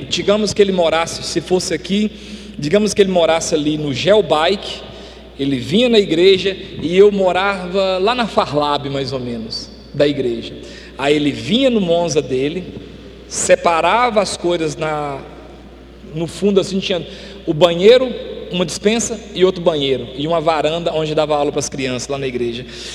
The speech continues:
Ele separava os elementos da cesta básica, que era para mim, e colocava no chão. E em cima da estantezinha colocava. Eu lembro até hoje que ele pegava os melhores, colocava na estante,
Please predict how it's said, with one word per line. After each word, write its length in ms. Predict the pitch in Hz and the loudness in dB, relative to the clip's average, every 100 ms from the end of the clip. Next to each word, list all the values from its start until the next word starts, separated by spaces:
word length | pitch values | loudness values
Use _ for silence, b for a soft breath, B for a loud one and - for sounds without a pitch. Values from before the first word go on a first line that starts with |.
| B | B
Ele 160 | 160 170 | -4 -2
separava 1080 | - 208 208 175 165 185 226 202 190 180 | -2 -2 0 0 2 2 2 0 -2 -2
os 220 | 165 143 156 | -6 -2 0
elementos 440 | 175 156 170 196 | 2 0 -2 -4
da 100 | 190 | -6
cesta 320 | 165 170 170 | -4 -4 -6
básica, 400 | 143 143 143 139 | -4 -4 -4 -6
que 120 | - | -2
era 100 | 160 | -2
para 180 | - 147 | 0 -2
mim, 240 | 143 165 190 | -4 -6 -6
e 80 | 175 | -2
colocava 500 | 180 175 160 170 180 | 2 2 0 0 2
no 200 | 180 247 | 2 2
chão. 500 | - - 180 160 135 113 95 - - - B B B B - | 2 0 2 0 -2 -6 -12 -16 -18 -20 B B B B -8
E 160 | 170 | -2
em 60 | 196 | 0
cima 360 | 190 - 240 226 | -2 -4 -2 2
da 100 | 202 | 0
estantezinha 640 | 202 202 196 175 147 196 | 0 -2 -2 -4 -4 -4
colocava. 380 | 196 190 165 175 | -2 -4 -2 2
Eu 60 | 226 | 2
lembro 240 | 233 233 | 2 2
até 140 | 240 | 2
hoje 220 | 233 196 - | 4 4 4
que 60 | |
ele 100 | 214 | 2
pegava 360 | 208 190 190 190 | 2 0 0 0
os 80 | 175 | 0
melhores, 480 | 190 165 156 151 | 0 2 2 0
colocava 420 | - 160 156 240 247 | -2 -2 -2 -2 -2
na 60 | |
estante, 500 | 240 - 208 214 208 | -2 0 0 0 -2